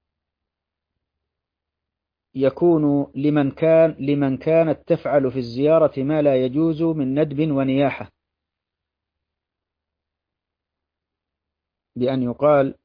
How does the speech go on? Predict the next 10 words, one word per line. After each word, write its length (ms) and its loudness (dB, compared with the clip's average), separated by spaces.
بأن 360 -2
المنع 640 0
لمن 320 -2
كانت 460 0
تفعل 440 0
في 80 -8
الزيارة 720 0
ما 200 0
لا 200 4
يجوز 460 -4